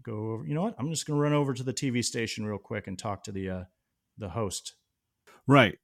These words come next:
Speaker 1: But to g-, be, my point really just being that, do you go to a T V host <laughs> for, to help you kill the vampire because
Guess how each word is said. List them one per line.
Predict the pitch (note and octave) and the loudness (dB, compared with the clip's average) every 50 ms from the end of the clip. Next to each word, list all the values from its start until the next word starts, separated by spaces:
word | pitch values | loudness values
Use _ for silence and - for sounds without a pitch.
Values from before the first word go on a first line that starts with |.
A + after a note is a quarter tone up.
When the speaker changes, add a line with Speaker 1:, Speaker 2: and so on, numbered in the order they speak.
| _ _ | _ _
Speaker 1:
But | - B2 B2 A#2+ A2 G#2+ - - | -6 -2 0 2 2 0 2 2
to | D#3+ C#3+ | 0 0
g-, | A#2+ E3+ | 0 -2
be, | G#3 D3 B2+ C3 E3+ F#3 F#3+ | -4 -6 -2 2 2 2 4
my | E3 D3 D3+ D3 D3 | 6 8 8 8 8
point | - - E3 E3 D3+ C#3+ C3 | 6 4 6 6 6 6 4
really | B2 C3 C#3 B2+ B2 A2+ G#2 | 4 6 6 6 6 4 4
just | G#2 A2+ G2+ - - | 0 -2 -2 -2 -2
being | B2+ A#2 A2 G#2+ G2+ | 0 2 2 2 2
that, | G#2 G2+ G2+ G2 - - _ _ _ _ _ B2 | 2 2 0 0 -2 -6 _ _ _ _ _ -8
do | G2+ B2 | -4 -2
you | A#2+ A#2+ A#2 G2+ | 0 0 0 -2
go | G2 - C3 C3+ D3 D3 | 2 6 8 8 8 6
to | C#3+ - D3 C3+ B2 | 4 2 0 2 2
a | A2+ | 0
T | - - - - - D3 C#3+ | 0 -2 -6 -2 0 0 0
V | C3 C3+ C3 B2+ A#2 | 2 2 2 2 2
host | F#2 F#2+ A2+ G#2 F2+ F2 - - - | 0 -2 -2 -2 -2 -4 -4 -6 -6
<laughs> | |
for, | - - - - - - - - - - - F3+ - - _ | -10 -14 -16 -16 -18 -18 -20 -20 -20 -8 -8 -8 -8 -6 _
to | - C#3+ C3+ A#2+ - - | -4 -2 -2 -2 -2 0
help | - D3 D3 - - | 0 0 0 -4 -4
you | A#2 A2 G#2+ G#2 G2+ A2+ _ _ _ _ _ _ | -4 -2 -2 -4 -6 -10 _ _ _ _ _ _
kill | - - C#3+ C3 B2 A#2+ A#2 | 0 2 4 4 4 2 0
the | G#2 A2 G#2 | -2 -4 -6
vampire | G2+ A2+ A2 A2 - - G#2+ G#2 G2 | -4 -2 -4 -2 -2 -4 -4 -4 -4
because | G2+ G#2 G2 - - G#2 F#2+ F2+ F2 - - - | -6 -10 -10 -6 -6 -6 -4 -4 -6 -8 -8 -12